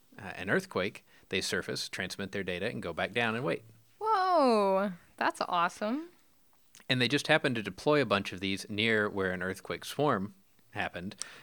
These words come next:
Speaker 1: And so these things were
Speaker 2: Oh.
Speaker 1: surfacing, I think he said something like fifteen times a day at one
Speaker 2: Oh my
Speaker 1: point.
Speaker 2: God. <laughs> So do they have, like, an array, or, I mean, how do
Speaker 1: Uh,
Speaker 2: they do
Speaker 1: sort
Speaker 2: that?
Speaker 1: of.
Speaker 2: How big are these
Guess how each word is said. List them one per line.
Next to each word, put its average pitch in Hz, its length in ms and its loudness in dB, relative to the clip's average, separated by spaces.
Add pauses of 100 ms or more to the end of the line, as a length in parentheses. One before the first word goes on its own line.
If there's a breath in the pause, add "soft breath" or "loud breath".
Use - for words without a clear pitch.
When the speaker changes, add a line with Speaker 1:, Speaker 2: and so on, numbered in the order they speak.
(120 loud breath)
Speaker 1:
And 104 140 -2
so 101 160 2
these 113 240 2
things 117 200 2
were - 140 4
Speaker 2:
Oh. 110 60 -2
Speaker 1:
surfacing, - 560 2
I 90 40 -4
think 113 200 -8
he 104 100 -6
said 101 240 -4
something 107 240 -4
like 95 140 -4
fifteen 123 420 -4
times 107 300 -2
a 90 40 -2
day 85 280 2
at 73 100 -10
one 87 180 -6
Speaker 2:
Oh 226 80 4
my 208 220 2
Speaker 1:
point. 190 60 -6
Speaker 2:
God. - 1200 -6
<laughs> - 0 - (380 loud breath)
So 247 160 4
do 247 80 6
they 233 100 8
have, 247 160 6
like, 226 140 6
an 180 100 6
array, 180 720 4
or, 196 680 0 (360)
I 202 100 -2
mean, 185 520 -4 (1300 loud breath)
how 233 160 2
do 240 80 4
Speaker 1:
Uh, - 20 -4
Speaker 2:
they 208 140 0
do 185 60 0
Speaker 1:
sort 165 260 6
Speaker 2:
that? - 120 6
Speaker 1:
of. - 60 0
Speaker 2:
How 269 120 10
big 254 260 4
are 262 120 4
these 202 480 -4